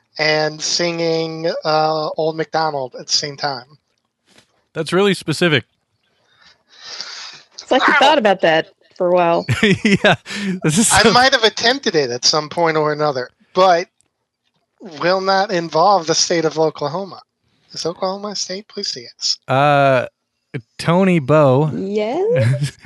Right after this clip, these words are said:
Speaker 2: <laughs> said, "Talk about whatever you feel like," and then Ryan followed it up with a nude woman.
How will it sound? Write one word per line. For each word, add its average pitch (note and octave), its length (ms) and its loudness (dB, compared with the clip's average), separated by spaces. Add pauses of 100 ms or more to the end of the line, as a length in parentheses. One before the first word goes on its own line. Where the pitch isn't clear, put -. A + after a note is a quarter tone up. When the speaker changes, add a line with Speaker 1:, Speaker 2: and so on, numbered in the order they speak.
Speaker 2:
<laughs> A#3+ 200 -6
said, F#3 440 -2
"Talk A#3 320 4
about C#4+ 320 4
whatever G#3 260 4
you F#3+ 160 0
feel G3+ 320 0
like," D3+ 260 4
and C#3+ 120 0
then C#3 120 2
Ryan E3+ 340 4
followed F#3 500 4
it E3 60 4
up D#3+ 220 4
with C#3 200 0
a B2+ 100 2
nude B2+ 360 2
woman. G2+ 440 -2